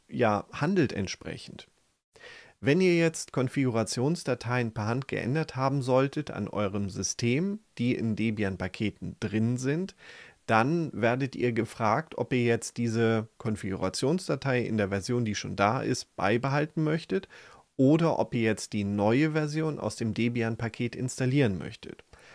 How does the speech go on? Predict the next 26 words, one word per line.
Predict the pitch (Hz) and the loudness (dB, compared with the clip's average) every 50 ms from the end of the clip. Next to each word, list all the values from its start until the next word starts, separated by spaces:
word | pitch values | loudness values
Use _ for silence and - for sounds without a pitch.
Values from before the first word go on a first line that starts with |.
| - _ _ | -20 _ _
Guckt | - 147 147 - | 0 0 2 4
da | 151 135 | 2 2
ganz | - 127 120 123 - - | 2 2 0 0 0 0
genau | - 113 110 107 113 | -2 0 0 2 2
auf | 120 - 104 101 - - | 4 2 2 2 0 -6
Unterschiede | - 143 160 175 175 160 - - 165 156 147 151 139 | -2 -2 0 2 2 0 0 0 -2 0 0 0 2
dabei. | 143 131 127 131 127 117 120 123 131 - - | 0 0 0 0 2 2 2 2 0 -2 -4
Das | - 110 - - | -4 -4 -4 -2
können, | - 123 120 117 120 123 120 113 117 _ _ | 0 2 2 2 2 -2 -4 -6 -10 _ _
ja, | - 107 110 98 92 - - - - _ _ - - | -4 0 2 2 2 0 -4 -12 -20 _ _ -18 -10
kleine | - 120 117 113 127 143 127 | -2 2 4 4 4 4 2
Unterschiede | 113 127 - 123 120 - - 123 113 113 120 | 0 0 0 0 -2 -2 -4 -4 -2 -2 -2
sein, | 104 104 107 107 107 107 - | 0 2 2 2 2 0 -2
die | 107 101 | -6 -8
keine | - 120 107 104 104 95 | -4 -2 -2 -2 -2 -4
große | - 95 98 - - | -6 -8 -8 -6 -4
Auswirkung | - - 117 - - - 139 131 - 131 127 117 110 | 0 0 2 0 0 -4 -6 -4 -2 -2 -2 0 0
haben. | 110 104 107 107 110 117 113 - - - - - - - | 2 4 2 2 2 0 -6 -6 -10 -20 -20 -20 -18 -8
Aber | - - 117 120 113 98 | -2 0 2 2 2 2
wenn | 123 123 123 | 2 2 2
ihr | 117 | 4
jetzt | 110 117 113 110 - - - - | 4 4 4 2 0 -4 -8 -4
eine | - 107 117 117 113 110 110 110 | -2 0 0 2 4 4 4 4
Konfiguration | - - 123 113 104 - 117 107 113 98 101 101 - - - 127 131 131 113 | 2 -2 -4 -4 -4 -4 -4 -2 0 0 0 0 0 0 0 0 0 2 0
gebaut | 107 92 - 101 104 113 113 - - - | -2 0 2 4 4 4 2 0 -2 -2
habt, | 110 107 - _ | -2 -2 -2 _